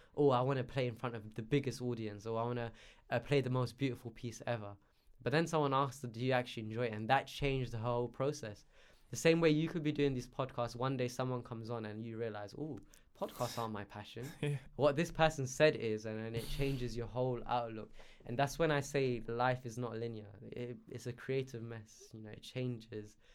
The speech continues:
Speaker 1: So we need to get this mindset out, like, by this age, I need to achieve this. By this age, I need to be where I'm at. Uh, I'm doing this to reach this. Th-, there's no such thing. Enjoy the
Speaker 2: Yeah.
Speaker 1: process. Uh, let it take you where it needs to take you.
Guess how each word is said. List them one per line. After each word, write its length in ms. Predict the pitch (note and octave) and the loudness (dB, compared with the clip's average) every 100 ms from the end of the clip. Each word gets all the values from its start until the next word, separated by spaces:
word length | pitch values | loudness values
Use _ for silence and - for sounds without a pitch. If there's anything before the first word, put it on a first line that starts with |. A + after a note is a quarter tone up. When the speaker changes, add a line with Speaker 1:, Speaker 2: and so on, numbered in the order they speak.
| - | -20
Speaker 1:
So 140 | - A#2+ | -4 0
we 80 | |
need 160 | C3 C#3+ | 2 0
to 80 | C3 | 2
get 220 | C3 A#2+ | 2 2
this 180 | B2+ A#2+ | -2 -2
mindset 360 | A#2+ B2 B2 A#2+ | 0 0 0 0
out, 240 | A#2 A2+ | 2 2
like, 220 | A2 G#2+ - - - | 0 -4 -6 -12 -2
by 120 | A2+ | 0
this 220 | A#2 A#2+ | 0 -2
age, 220 | A#2+ A#2 A2 | -2 -2 -2
I 80 | G#2+ | -4
need 160 | A2+ | -6
to 100 | - | -8
achieve 320 | G#2+ - A2 | -8 -6 -6
this. 280 | A2 A2 - - - - _ - | -4 -6 -8 -18 -20 -20 _ -2
By 120 | A#2+ | 0
this 220 | A#2 A#2+ | 0 0
age, 220 | A#2+ A#2 G#2+ | 0 0 0
I 80 | |
need 180 | A2+ A2+ | -4 -4
to 80 | A#2+ | -6
be 220 | A2+ A2 | -4 -4
where 260 | G#2+ G#2+ G#2+ | -2 0 0
I'm 160 | G#2+ | 0
at. 180 | A2 G#2+ - _ _ _ | -2 -6 -10 _ _ _
Uh, 120 | - A#2+ | -2 0
I'm 220 | B2+ B2+ | 0 2
doing 260 | C3 B2+ | 2 2
this 160 | B2+ B2 | 0 -4
to 120 | - A2 | -4 -6
reach 300 | A#2 A2 - | -6 -6 -6
this. 340 | A#2 - - _ - | -6 -6 -16 _ -12
Th-, 100 | C3 A#2 A2 | -8 -8 -2
there's 200 | C3 B2+ | 0 2
no 200 | C3+ C#3 | 2 2
such 400 | C3+ C#3 - - | 2 -2 -2 -4
thing. 340 | - A#2+ G#2+ - G3+ - - - | -4 -4 -4 -8 -14 -16 -20 -8
Enjoy 340 | - C3 B2+ D3+ | -2 2 6 6
the 80 | C3+ | 6
Speaker 2:
Yeah. 80 | A#2 | 2
Speaker 1:
process. 800 | C3+ C3 B2+ D3+ - - - - | 0 0 -4 -4 -6 -14 -16 -8
Uh, 260 | A#2 A2+ A2+ A#2 | -2 -2 0 -2
let 140 | A#2 | -2
it 100 | A#2+ | -4
take 320 | - B2 - | -4 -6 -6
you 120 | A2+ G#2 | -10 -8
where 140 | G#2 | -10
it 100 | G#2 | -8
needs 220 | A2 A2 | -10 -10
to 60 | A#2 | -12
take 300 | - A2 | -12 -12
you. 60 | - | -14